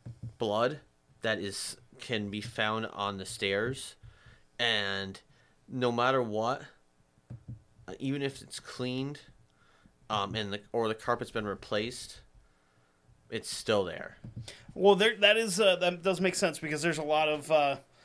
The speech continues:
Speaker 2: a lot of stories where people have bought a house that somebody's been murdered in, and they'll redo the floor. They'll, like, sand it down and stain it, and the, the stains keep showing back up 'cause blood's kind of a bitch to get rid of.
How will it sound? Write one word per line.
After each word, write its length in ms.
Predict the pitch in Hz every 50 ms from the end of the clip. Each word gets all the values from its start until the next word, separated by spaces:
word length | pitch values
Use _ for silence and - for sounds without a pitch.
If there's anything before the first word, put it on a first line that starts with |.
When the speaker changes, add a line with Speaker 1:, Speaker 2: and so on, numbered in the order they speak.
| - - - - _
Speaker 2:
a 40 | -
lot 160 | 160 160 156
of 60 | 151 151
stories 420 | - - 170 160 160 160 151 139
where 80 | 156 -
people 300 | - 170 156 151 151 151
have 240 | 143 135 - - - -
bought 260 | 147 135 156 151 147
a 40 | 135
house 420 | - 156 147 147 151 143 - -
that 100 | 147 143
somebody's 300 | - - 156 147 147 131
been 160 | 120 139 135
murdered 300 | 135 139 139 135 143 139
in, 280 | 143 147 147 147 135 - - - - - - - -
and 140 | - 151 151
they'll 100 | 151 151
redo 300 | 151 151 151 147 151 156
the 100 | 143 127
floor. 300 | - - 151 151 147 147
They'll, 140 | 143 143 139
like, 200 | 139 123 120 -
sand 320 | - - 160 147 147 143
it 100 | 139 123
down 400 | 147 143 151 151 151 151 147 139
and 120 | 123 107
stain 320 | - - - 160 151 156 156
it, 200 | 147 151 - - _ _ _ _ _ _ _
and 120 | 147 139 135
the, 80 | 131 135 - 156
the 80 | 139 -
stains 340 | - - 156 147 139 - -
keep 280 | - 160 151 - - _
showing 300 | - - - 165 147 147
back 240 | 131 139 131 127 -
up 240 | 143 139 143 - - _ _ _
'cause 140 | - 139 127
blood's 320 | 117 143 139 135 135 131
kind 180 | - 165 151 143
of 60 | 127
a 40 | 113
bitch 300 | - - 139 135 - -
to 60 | -
get 80 | 131 131
rid 160 | 127 127 127
of. 180 | 139 190 190